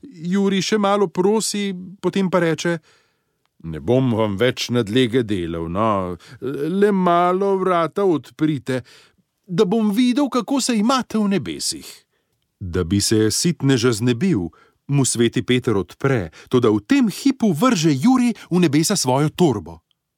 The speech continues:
"Joj, meni, ej, torba mi je noter padla. Pustite, da jo poberem." Ko je to rekel, je kovač švignil v nebesa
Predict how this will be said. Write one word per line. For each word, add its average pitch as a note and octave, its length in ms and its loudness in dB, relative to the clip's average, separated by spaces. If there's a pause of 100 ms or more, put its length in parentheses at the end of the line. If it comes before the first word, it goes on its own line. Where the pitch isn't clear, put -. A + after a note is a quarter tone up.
(100)
"Joj, F#3 640 4
meni, D#3 560 -6
ej, G#3+ 520 0 (540)
torba G#3 460 2
mi F#3+ 100 -2
je E3+ 120 2
noter D3+ 300 0
padla. F2 520 -6 (540)
Pustite, C#3+ 520 0
da G#2+ 120 2
jo G#2 140 2
poberem." F2+ 760 -2 (1200)
Ko E2 160 -2
je D2 120 -2
to G3 220 4
rekel, G#2+ 440 0 (640)
je F#2+ 160 0
kovač F#2 520 -2
švignil G#2+ 640 0
v F2+ 120 -2
nebesa F3 560 -2